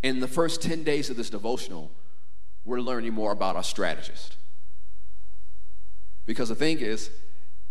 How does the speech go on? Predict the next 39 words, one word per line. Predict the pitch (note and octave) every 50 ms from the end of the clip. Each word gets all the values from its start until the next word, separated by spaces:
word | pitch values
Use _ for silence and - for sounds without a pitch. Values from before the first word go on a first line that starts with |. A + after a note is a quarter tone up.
| - - -
if | C#3+ C3+ C#3+
he's | C#3+ C3 A#2
a | A2+
strategist, | - - - D#3+ F#3 G3 F#3 D3 - A2+ G#2+
but | - A2+ -
you | -
don't | B2+ B2+
know | A2+ G#2+
how | G#2+ G#2+
to | F#2+ F#2
hear | - - E3+ F#3
from | F3+ - G#2+ F#2
him, | - D#2 C#2+ - - - - - - - - - - - - - - - - - - - - - - - - - - -
how | - A2 A2
many | A2+ A#2 A2+
know | G#2+ G2+ F#2+ F#2+ G2 - - - - - - - - - - - - - - - - - - -
your | - F#2+
strategy | - - - A#2+ A#2 A#2+ A#2+ G2+ F2 E2+ E2 F2
is | E2+ D#2+
not | - F2 E2+
gonna | F2 E2+
come | - E2 E2
through | - E2 E2
that | - - -
clear? | - - - - - - - - - - - - - - - - - - - - - - - - - - - - - - - - - - - - - -
So | - B2+
you | G#2+ A2 D#3 F#3
have | D#3 A2+ G2+
to | F#2+
know | F2+ F2+ F#2 G2 A#2
your | C#3+ D3 -
strategist | - - - B1+ A#1+ - - - - - - - - - - - -
and | A2 A#2+ A#2+
know, | A#2+ G#2+ G#2
one, | A2+ A#2 A#2+ A#2+ A2+ G#2+ G#2 G#2+
he's | G2+ - -
not | - G2+ F2 D#2+
an | F2 G2+
it. | A#2+ G2 - - - -